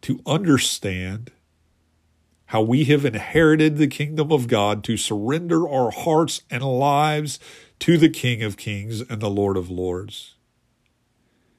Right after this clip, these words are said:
and to advance his kingdom, not our own.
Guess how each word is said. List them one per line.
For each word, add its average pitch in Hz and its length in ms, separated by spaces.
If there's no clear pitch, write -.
and 101 120
to 110 160
advance 101 380
his 95 160
kingdom, 85 340
not 120 280
our 120 180
own. 90 300